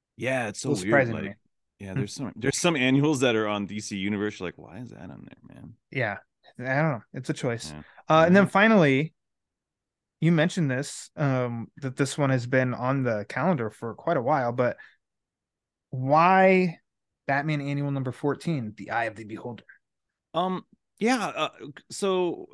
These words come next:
Speaker 1: <sighs> you know, as we, <laughs> I feel like, I think it's getting harder and harder f-, for me to find, like, what's a Batman story that I wanna talk about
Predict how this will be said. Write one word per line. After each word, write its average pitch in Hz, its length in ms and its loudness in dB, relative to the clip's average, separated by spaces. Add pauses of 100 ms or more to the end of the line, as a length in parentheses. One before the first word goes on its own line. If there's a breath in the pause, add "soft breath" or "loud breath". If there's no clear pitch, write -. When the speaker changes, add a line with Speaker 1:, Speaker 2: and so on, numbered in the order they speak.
(120)
Speaker 1:
<sighs> - 160 -20
you 180 100 -6
know, 156 160 0
as 131 160 -2
we, 123 240 -4
<laughs> - 80 -4
I 165 200 2
feel - 220 -2
like, 160 300 -2 (440 loud breath)
I 147 60 2
think 139 160 -2
it's - 140 -4
getting 143 200 2
harder 117 320 4
and 107 80 2
harder 98 500 0 (220)
f-, 98 60 -20
for 113 120 0
me 107 160 2
to 95 60 -4
find, - 240 -14
like, - 180 -20
what's 135 160 -10
a 139 80 -8
Batman 95 440 -6
story 92 260 -4
that 85 120 -4
I 78 60 -6
wanna 85 220 -8
talk - 380 -14
about 73 380 -12